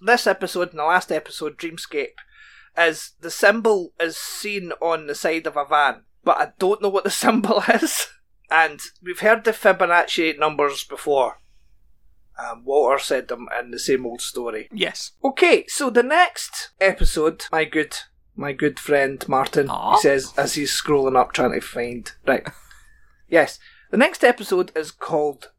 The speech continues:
Speaker 1: Bound.
Speaker 2: I'm excited.
Speaker 1: Yes, if it keeps up this momentum, that should be a good episode. And I don't remember it. I genuinely do not remember it. So I'll read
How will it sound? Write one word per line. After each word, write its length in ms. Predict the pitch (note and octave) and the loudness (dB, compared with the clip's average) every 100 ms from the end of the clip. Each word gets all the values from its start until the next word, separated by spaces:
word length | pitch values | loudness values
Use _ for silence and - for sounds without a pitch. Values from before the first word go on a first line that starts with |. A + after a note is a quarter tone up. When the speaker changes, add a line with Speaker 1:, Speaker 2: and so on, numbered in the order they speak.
| _ _ _ | _ _ _
Speaker 1:
Bound. 300 | - F3 D#3 - _ _ - | 2 4 2 -4 _ _ -8
Speaker 2:
I'm 240 | B3 G#3 | -6 -6
excited. 760 | - - G#3 G#3+ - D3+ C#3 - - - | -6 -2 2 2 0 -8 -10 -14 -20 -20
Speaker 1:
Yes, 460 | - A#3+ G#3 - - - | -2 2 2 0 -10 -6
if 140 | F#3 | -6
it 140 | - | -6
keeps 260 | - D#4+ - | -6 -4 0
up 160 | C#4+ - | -2 0
this 180 | A#3+ | -4
momentum, 640 | - G3+ G3 F#3+ G3+ F3+ - _ | -4 -2 -2 -2 -4 -4 -8 _
that 160 | F3+ - | -8 -2
should 240 | - G#3 | -2 4
be 80 | G#3 | 4
a 100 | F3 | 4
good 240 | F#3 F3+ | 4 2
episode. 580 | F3 D#3 D3 D3+ B2+ - _ | 2 0 -4 -8 -8 -12 _
And 140 | E3 | 2
I 80 | F3+ | 2
don't 320 | F#3 G3+ G3 | 4 4 4
remember 420 | F#3+ E3+ E3 C#3+ | 0 -2 -2 -2
it. 180 | C3 G#2+ - | -4 -6 -4
I 100 | E3 | -2
genuinely 560 | D#3 F#3+ F3+ F#3+ F3+ D#3+ | 0 2 0 -2 -6 -6
do 220 | D#3+ D#3 | -4 -4
not 180 | D3+ C#3 | -2 -4
remember 400 | D3 C#3 C3 A#2 | -4 -6 -8 -10
it. 120 | - - _ - - | -12 -18 _ -20 -12
So 440 | - F3 D#3 - | -2 2 2 2
I'll 160 | E3+ E3+ | 4 4
read 320 | D#3+ A#3+ F#3 | 4 0 -2